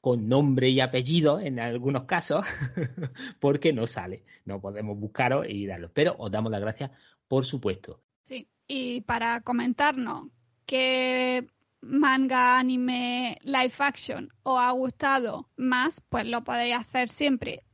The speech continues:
Speaker 2: en los comentarios de, de donde nos escuchéis,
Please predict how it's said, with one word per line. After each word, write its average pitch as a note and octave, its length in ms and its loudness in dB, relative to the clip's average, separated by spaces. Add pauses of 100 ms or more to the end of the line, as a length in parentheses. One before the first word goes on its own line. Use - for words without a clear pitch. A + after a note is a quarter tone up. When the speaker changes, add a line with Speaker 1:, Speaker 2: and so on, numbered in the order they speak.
(140)
Speaker 2:
en A#3+ 320 0
los A3+ 120 -2
comentarios A#3+ 840 2
de, B3 800 0
de B3+ 200 0
donde B3 300 2
nos A#3+ 560 2
escuchéis, D#4+ 640 4